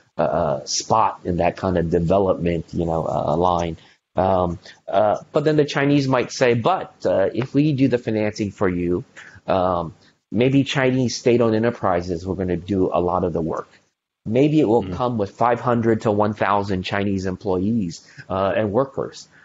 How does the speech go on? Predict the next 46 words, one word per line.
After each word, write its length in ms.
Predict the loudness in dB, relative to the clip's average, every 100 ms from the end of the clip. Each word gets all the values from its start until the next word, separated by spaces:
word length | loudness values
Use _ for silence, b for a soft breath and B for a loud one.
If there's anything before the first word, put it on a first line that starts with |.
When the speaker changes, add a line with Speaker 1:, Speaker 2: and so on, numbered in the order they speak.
| b _
Speaker 1:
Uh, 240 | -2 -2 -4 B -4
so 100 | -2
I 40 |
think 160 | 0 2
any 160 | 2
nation, 400 | 4 2 0 0
you 80 | 2
know, 460 | 2 2 0 -2 -10 _ -4
they 180 | 0
decide, 400 | 0 -2 -4 -6 -12 _ _ _ _ _ -4
right? 240 | -2 -2
It's 220 | -4 -8
their 200 | 0 2
money. 280 | 2 2 0
They 80 | 2
ultimately 320 | 2 0 -4
have 160 | -2 -4
to 80 | 0
pay 140 | 0
it 80 | 2
back. 300 | 0 -4 -10 b b -4
Uh, 40 |
uh, 680 | 0 0 0 0 2 0 -2
so, 280 | -2 0 2
but 200 | 2 -2
read 340 | -2 0 0
the 80 | 0
fine 320 | -2 -2 -2 -6
print. 320 | -4 0 0 -4 -2
Uh, 360 | 0 2 0 -2 B B 0
so 100 | 2
don't 380 | 4 2 2 0
think 280 | 0 0
that 200 | 0 0
because 540 | 0 -4 0 4 4 2
maybe 240 | 2 2
the 140 | 2 0
Chinese 380 | 0 0 0
aren't 260 | 0 -4 -4
insisting 600 | -6 -2 -2 0 0 0
on 120 | 0
certain 420 | -4 -2 -2 -2 -2
safeguards 600 | 0 0 0 0 0 2
that 100 | 2
others 340 | 2 0 -2
might, 300 | -2 -2 -4